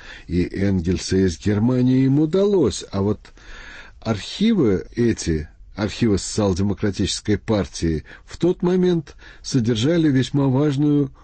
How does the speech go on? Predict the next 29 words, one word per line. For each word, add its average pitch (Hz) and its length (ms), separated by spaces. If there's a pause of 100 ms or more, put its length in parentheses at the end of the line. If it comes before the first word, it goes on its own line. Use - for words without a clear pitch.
(160)
оперативную 147 920
информацию, 92 800
кроме 117 580
информации 113 1080
исторической, 113 1000 (540)
сведения 139 840
о 104 180
многих 104 640 (100)
деятелях 101 680
социал-демократии. 104 1400 (360)
А 92 140
ведь 92 180
в 92 100
Германии 98 640
в 131 100
то 151 160
время 147 480 (200)
уже 95 420
у 90 80
власти 85 480
был 113 240
Гитлер, 104 500
и 76 40
попади 85 480
эти 123 240
сведения 80 720
в 80 160
руки 90 300
гестапо, 78 880